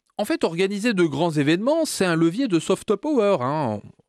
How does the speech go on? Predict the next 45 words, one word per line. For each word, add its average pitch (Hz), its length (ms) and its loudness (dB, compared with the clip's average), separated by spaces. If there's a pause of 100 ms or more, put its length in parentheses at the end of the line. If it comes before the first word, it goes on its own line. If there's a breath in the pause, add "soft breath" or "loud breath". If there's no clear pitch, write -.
C'est - 180 -10
un 113 80 -2
mot 143 220 2
à 135 40 2
la 147 120 2
mode, 190 260 2
hein, 143 220 2
qu'on 117 320 -8
dév-, 123 340 -2
qu'on 123 220 -6
utilise 139 720 -2
depuis 131 320 -2
de 123 140 2
nombreux 131 360 2
mois, 147 280 2
même 135 180 -2
de 127 100 2
nombreuses 120 440 0
années. 220 240 0 (360 loud breath)
Soft - 360 -2
power, 165 260 2
en 135 120 0
plus, 151 200 -6
qui - 80 -4
a 131 60 2
été 127 300 0
développé 139 540 0
par 117 200 -2
Joseph 127 380 0
Nye, 196 320 -2
qui - 160 -10
malheureusement 127 520 0
a 139 80 0
été, 120 360 2
euh, 101 220 -2
est 120 60 -2
décédé, 131 560 0
euh, 113 100 0 (360 loud breath)
euh, - 160 -8
cette - 260 -2
année, 165 320 0
immense 151 360 -2
professeur 135 540 -2
à 113 140 2
Harvard. 175 380 0